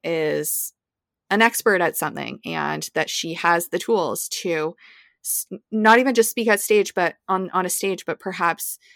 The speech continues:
just speak up more in meetings or give presentations more confidently at work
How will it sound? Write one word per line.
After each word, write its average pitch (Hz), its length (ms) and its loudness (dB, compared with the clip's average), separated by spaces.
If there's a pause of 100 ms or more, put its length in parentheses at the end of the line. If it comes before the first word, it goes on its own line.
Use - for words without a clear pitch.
(140)
just - 200 -2
speak 208 220 -2
up 190 140 4
more 185 240 2
in 175 180 -2
meetings 185 560 -4
or 175 320 0 (180)
give 180 500 0 (420)
presentations 214 680 0
more 180 120 -2
confidently 180 640 -4
at 175 200 0
work 180 300 2